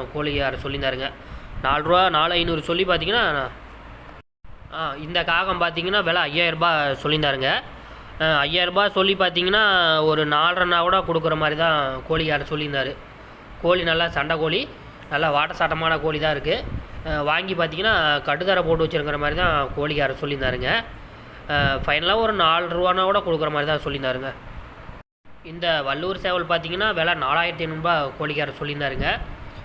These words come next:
அஹ், கோழி நல்ல கோழிங்க, நல்லா சண்டை கோழிங்கிற மாதிரி தான் சொல்லியிருந்தாரு.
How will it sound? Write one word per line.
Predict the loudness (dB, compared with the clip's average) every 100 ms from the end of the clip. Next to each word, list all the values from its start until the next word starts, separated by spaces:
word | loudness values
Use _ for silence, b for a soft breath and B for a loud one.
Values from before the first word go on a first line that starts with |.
| -12 -4
அஹ், | -2 0 -2 -2
கோழி | 0 2
நல்ல | 2 2 2 0
கோழிங்க, | -2 -4 -4 -6
நல்லா | -4 -2 -2
சண்டை | 0 -2 0
கோழிங்கிற | -2 -4 -4 -4
மாதிரி | -2 -2
தான் | -2 -4
சொல்லியிருந்தாரு. | -6 -6 -4 -2